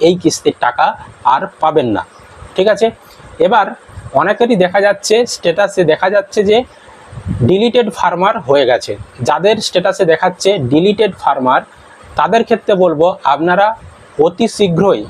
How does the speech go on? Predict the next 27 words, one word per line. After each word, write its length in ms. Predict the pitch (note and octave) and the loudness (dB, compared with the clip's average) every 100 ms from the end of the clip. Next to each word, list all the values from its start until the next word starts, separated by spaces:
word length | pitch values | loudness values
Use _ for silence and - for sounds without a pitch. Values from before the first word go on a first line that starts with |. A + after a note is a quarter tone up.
| C3+ | -2
আপনাদের 320 | C#3+ F3+ F#3+ F#3+ - | 0 0 0 -2 -4
সমস্ত 440 | E3+ G#3+ A3+ - G#3+ - | 0 0 0 -2 -4 0
কাগজ 280 | D3+ D#3+ F3 F#3 | 0 2 2 2
নিয়ে 140 | D#3+ G#2 - - - - | 0 -2 -10 -20 -12 -2
কৃষি 260 | F3+ F#3 F#3 | 0 2 0
অফিসে 260 | - D#3 F3 C#3+ | 0 0 2 2
যান, 140 | A#2+ F2+ - - - - | 0 -4 -20 -20 -14 -4
সমস্ত 340 | E3 G3+ - - D3+ | 0 -2 -2 0 2
অরিজিনাল 360 | D#3 C#3+ F3+ F#3 F3+ | 0 2 2 2 0
কাগজ 220 | C3 D#3+ D#3+ | 0 2 2
নিয়ে 100 | E3+ E3 | 0 0
কৃষি 180 | D3 - | -2 -2
অফিসে 280 | D3+ D3+ D3 | 0 0 -2
যান। 100 | D3+ D#3+ | -2 -2
কী 80 | F3+ G3+ | -2 0
কী 60 | F3+ | 0
কাগজ 200 | D3+ E3+ F3+ | 0 2 2
নিয়ে 140 | F3+ F3 | 2 2
যাবেন? 200 | E3+ G3+ - - - - A2+ | 0 -4 -10 -20 -18 -4 0
ভোটার 320 | C#3+ F3 F3 | 2 2 0
কার্ড, 260 | F#3 F#3 F3+ - - - | 0 0 -2 -16 -6 -2
আধার 220 | C3 E3+ E3+ | 0 0 0
কার্ড, 180 | F3+ F3+ F3+ - - A#2 | 0 0 -2 -14 -8 -2
জমির 280 | C3 D#3+ F#3 F3+ | 2 2 2 2
রেকর্ড, 300 | F3+ F#3 F#3 - - - A#2 | 0 0 -2 -6 -20 -8 -2
ব্যাংকের 360 | D3 D#3+ F#3+ F3+ | -2 0 -2 0
পাসবই, 460 | F3 E3 C3 A2 | -2 0 0 0